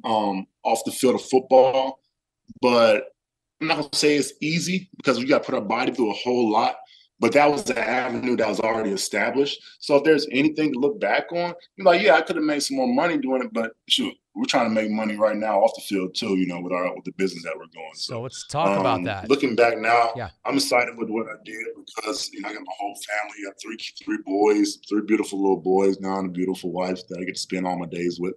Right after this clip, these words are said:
Speaker 1: and my business that's taking up a lot of my time too.
Speaker 2: Calvin Johnson joining us. That's the thing, right? Family, and you've got your business.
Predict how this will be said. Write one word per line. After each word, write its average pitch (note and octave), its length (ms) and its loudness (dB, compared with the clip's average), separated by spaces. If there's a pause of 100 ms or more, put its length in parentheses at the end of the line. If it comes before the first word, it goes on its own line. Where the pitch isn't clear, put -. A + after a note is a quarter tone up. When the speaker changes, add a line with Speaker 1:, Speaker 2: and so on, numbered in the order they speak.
(340)
Speaker 1:
and C#3 120 4
my C#3 80 4
business G2+ 360 4
that's F#2 200 -6
taking G2 220 -8
up - 80 -16
a F#2 60 -6
lot F#2+ 160 -2
of F#2+ 40 -4
my G2+ 120 -4
time F#2 340 -2
too. F2+ 220 -4 (560)
Speaker 2:
Calvin B2 240 -4
Johnson B2 340 -4
joining A#2 300 -6
us. G2 80 -8
That's B2 220 -2
the A2 40 -10
thing, A2+ 240 -4
right? A2 320 -2
Family, B2 440 0
and A2 60 -4
you've G2 100 -10
got A#2+ 100 -4
your G#2+ 80 -8
business. A#2+ 500 -6